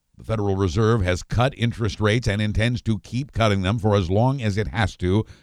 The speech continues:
to stave off the negative impacts of Trump's trade wars, if it can. Morgan Stanley says it would take just nine months to dip this country into another recession if Trump's twenty-five percent tariff on Chinese goods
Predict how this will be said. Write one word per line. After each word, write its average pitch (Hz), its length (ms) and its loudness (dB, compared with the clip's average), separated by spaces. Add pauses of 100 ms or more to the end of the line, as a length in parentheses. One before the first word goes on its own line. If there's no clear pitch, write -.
to 113 140 0
stave 139 440 0
off 135 480 2 (240)
the 104 100 0
negative 113 440 2
impacts 107 540 -2
of 110 140 -4
Trump's 110 380 -2
trade 104 260 -2
wars, 101 340 -2
if 95 160 -2
it 98 160 -6
can. 90 380 -4 (800)
Morgan 143 400 2
Stanley 120 500 0
says 110 260 -2
it 131 60 0
would 107 140 -4
take 120 180 0
just 110 260 0
nine 135 380 2
months 113 360 0 (240)
to 92 80 -2
dip 113 220 0
this 123 180 -2
country 123 360 0
into 110 220 2
another 107 260 2
recession 104 540 0 (220)
if 95 160 2
Trump's 120 260 -2
twenty-five 117 540 0
percent 113 340 -2
tariff 113 320 2
on 107 120 2
Chinese 110 420 0
goods 104 320 4